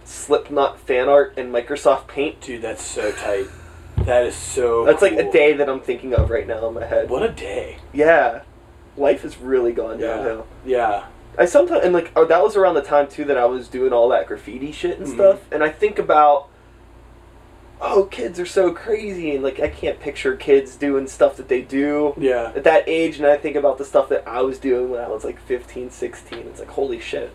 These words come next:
Speaker 1: I was
Speaker 2: Yeah.
Speaker 1: a fucking hooligan.
Speaker 2: Yeah,
Speaker 1: Like,
Speaker 2: I was just a moron.
Speaker 1: like,
Speaker 2: I don't think I did anything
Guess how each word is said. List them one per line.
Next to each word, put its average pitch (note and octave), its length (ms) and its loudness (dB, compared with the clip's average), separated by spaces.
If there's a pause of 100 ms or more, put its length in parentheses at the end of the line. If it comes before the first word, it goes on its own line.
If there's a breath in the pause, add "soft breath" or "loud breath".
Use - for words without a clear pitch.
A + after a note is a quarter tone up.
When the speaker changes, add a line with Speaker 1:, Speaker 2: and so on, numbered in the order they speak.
(140)
Speaker 1:
I A#2 100 -6
was A2+ 440 -10 (500)
Speaker 2:
Yeah. C3 220 -4 (420)
Speaker 1:
a - 40 -4
fucking C#3+ 360 -2
hooligan. E3+ 520 0 (120)
Speaker 2:
Yeah, B2+ 140 -2
Speaker 1:
Like, - 220 -8
Speaker 2:
I D3 100 0
was C#3+ 100 0
just G#2+ 120 -12
a - 20 -18
moron. G#2 320 -8
Speaker 1:
like, - 80 -14 (1000)
Speaker 2:
I C#3 60 -6
don't D#3+ 100 0
think F3 140 2
I - 40 6
did C#3 160 2
anything B2 140 -8